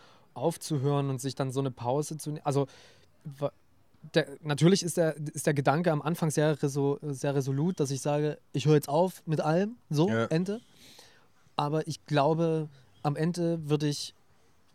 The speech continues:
Speaker 1: äh, vielleicht einen Monat damit gut fahren, dass ich irgendwie Freunde treffe, einfach mal nichts mache. Also
Speaker 2: Ja.
Speaker 1: wirklich, also, also das für mich selber auch zulasse, einfach mal nichts zu machen.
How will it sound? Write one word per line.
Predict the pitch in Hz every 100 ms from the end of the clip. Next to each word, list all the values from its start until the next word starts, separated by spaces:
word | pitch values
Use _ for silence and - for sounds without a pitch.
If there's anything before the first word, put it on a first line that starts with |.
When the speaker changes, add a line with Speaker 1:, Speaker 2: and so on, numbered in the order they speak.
| - - - -
Speaker 1:
äh, | 143 143 143 143 139 139 139 - _
vielleicht | - 143 143 -
einen | 143
Monat | 156 180 175 -
damit | 143 143 139 - - _ _ _ _ _ _ _ -
gut | 160 -
fahren, | 147 156
dass | 147 127
ich | 139
irgendwie | 131 139
Freunde | 135 135 135
treffe, | 127 135 127 135 127 123 117 _ _ _ _ _
einfach | 147 160
mal | 151
nichts | 165 -
mache. | 147 135
Also | 123 131
Speaker 2:
Ja. |
Speaker 1:
wirklich, | 143 208 - 170 - 151
also, | 147 139
also | 147 135
das | 131 139 -
für | -
mich | 151 143
selber | 156 156
auch | 143
zulasse, | - 160 165 -
einfach | 147 151
mal | 147
nichts | 143 165 - -
zu | -
machen. | 135 127 120